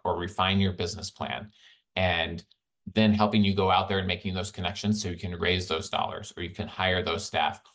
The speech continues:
or you can make your company the success you want to.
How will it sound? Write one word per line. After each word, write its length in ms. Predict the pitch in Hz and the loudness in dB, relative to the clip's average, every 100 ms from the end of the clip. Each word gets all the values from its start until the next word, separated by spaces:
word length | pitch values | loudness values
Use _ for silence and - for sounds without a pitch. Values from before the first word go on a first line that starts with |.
| _ - | _ -6
or 80 | |
you 140 | 87 82 | -4 -4
can 360 | - 85 85 92 _ _ - | -6 -8 -8 -14 _ _ -4
make 360 | 90 98 98 | 2 4 4
your 100 | 101 | 0
company 420 | 95 95 90 80 76 | 0 -2 -2 -4 -8
the 120 | - | -8
success 500 | - - - 82 - | -8 -6 -4 -4 -4
you 100 | 71 | -6
want 260 | 71 53 - | -6 -6 -10
to. 260 | - - | -10 -12